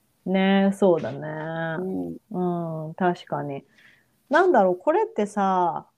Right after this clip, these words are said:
Speaker 2: トロントの場合、なんか午後ちょっと晴れたりとかするのね。
Speaker 1: うん。
Speaker 2: それとかでもいいんかな？一応太陽浴びとるし、運動しとるから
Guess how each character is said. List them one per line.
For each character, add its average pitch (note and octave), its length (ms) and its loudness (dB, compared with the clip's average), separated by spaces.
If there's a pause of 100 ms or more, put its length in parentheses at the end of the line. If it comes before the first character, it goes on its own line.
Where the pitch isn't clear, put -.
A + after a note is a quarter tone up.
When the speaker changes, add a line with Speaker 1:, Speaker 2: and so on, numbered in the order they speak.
(880)
Speaker 2:
ト F4+ 140 2
ロ G#4 160 4
ン F4+ 100 -6
ト G#3+ 120 -4
の F3+ 160 -8
場 E3+ 220 -4
合、 E3+ 40 -4 (240)
な C#4 120 -4
ん C#4 40 -10
か G3 80 -4
午 C4+ 320 2
後 F#3 260 0
ち - 160 -14
ょ C4+ 60 -2
っ C#4 100 -10
と G3 80 -10
晴 G3+ 340 -6
れ B3+ 80 -2
た E3 140 -6
り C#3+ 80 -14
と - 100 -18
か - 120 -16
す - 200 -4
る E3 120 -4
の A#2+ 160 -10
ね。 D#2+ 400 -16 (340)
Speaker 1:
う A3 80 -6
ん。 G3 500 -6 (120)
Speaker 2:
そ F#4+ 240 4
れ A#4+ 180 4
と G4 80 2
か G3 140 0
で F3+ 80 -2
も E3+ 400 -8
い A#3 80 -4
い B3+ 80 -2
ん A3+ 80 -4
か D3 120 -10
な？ D3 480 -8 (720)
一 A3 180 0
応 C#4 40 4
太 D4 280 0
陽 F3+ 260 2
浴 E3+ 120 -4
び F3+ 140 -6
と A3+ 120 -4
る F3 120 -4
し、 D3+ 240 -12
運 G3 260 -2
動 G3+ 160 0
し G3 140 -12
と G#3 100 -10
る F3+ 100 -6
か A#2 180 -6
ら G#2 320 -8